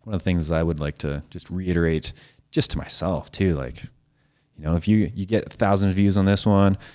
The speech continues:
ten thousand on this one, and then a hundred on this one, it's like, man, that, that hundred one, that could, if you rework it, that could be something amazing. There, there's a lesson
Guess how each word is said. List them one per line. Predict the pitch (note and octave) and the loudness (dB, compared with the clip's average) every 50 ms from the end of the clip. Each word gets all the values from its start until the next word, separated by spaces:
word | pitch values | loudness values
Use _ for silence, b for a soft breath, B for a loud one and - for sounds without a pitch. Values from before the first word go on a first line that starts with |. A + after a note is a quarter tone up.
| B B _ | B B _
ten | - A2 G#2+ G2 | 0 2 2 4
thousand | G2+ G2 F#2 F#2 F#2+ F#2 F#2 | 4 4 4 4 4 4 4
on | F2+ F2+ | 4 4
this | F#2+ F#2 - - | 2 2 2 2
one, | G2+ G2 G2+ G2 | 4 4 4 4
and | F2+ E2+ | 4 4
then | E2+ E2+ | 2 0
a | E2 | 0
hundred | - - G2+ G2 F#2+ F2 | 0 0 2 2 2 2
on | F#2 F2+ F2 | 2 2 2
this | F#2 F#2 - - | 2 0 0 0
one, | G#2+ G2 | 0 2
it's | G2 F#2+ - | 2 2 0
like, | F2+ F2+ F#2 | -2 -2 0
man, | G#2+ B2 A2 D2+ A#1+ - | 0 0 0 -2 -2 -4
that, | F#2 - - - _ | -6 -8 -8 -10 _
that | - D#3 D#3 | -2 -2 0
hundred | - D#3 F3 F3+ F3 F3 | 0 0 2 2 0 0
one, | F#3 F#3+ G3 G3+ F3 - _ _ _ _ _ _ | 0 0 -2 -2 -4 -8 _ _ _ _ _ _
that | A2 A#2+ - | -8 -8 -4
could, | - C#3+ A#2 F#2 - - _ _ _ _ _ _ _ _ _ _ _ _ _ _ _ _ _ _ _ _ - | -2 -2 -2 -2 -6 -12 _ _ _ _ _ _ _ _ _ _ _ _ _ _ _ _ _ _ _ _ -18
if | - G#2 | -14 -12
you | C3 | -8
rework | B2 A2 A#2+ B2 A2+ A#2 B2 - - - | 2 4 6 8 8 8 6 6 6 4
it, | C#3+ C#3 - - - - - _ _ _ - | 2 2 2 -2 -10 -20 -20 _ _ _ -4
that | F2+ E2+ - | -4 -4 -2
could | - F2 D#2 | -4 -4 -4
be | E2 | -4
something | - - D#2 A#1 E2 D#2+ D2 - D#2+ | -4 -6 -6 -6 -6 -10 -12 -14 -18
amazing. | E2 D#2+ D#2+ E2+ E2+ D#2 D2 C2+ B1+ D2 D2+ - _ _ _ _ _ _ _ _ _ | -18 -12 -4 -2 -2 -2 -2 -4 -6 -10 -12 -18 _ _ _ _ _ _ _ _ _
There, | G2 F#2+ F2+ | 0 2 4
there's | G2 G2+ F#2+ E2 | 4 4 4 2
a | D#2 | 0
lesson | C#2+ D#2 F2 G2 G2+ - - E2 D2+ D2 D2+ | -2 -2 -2 -2 -2 -2 -4 -6 -6 -8 -10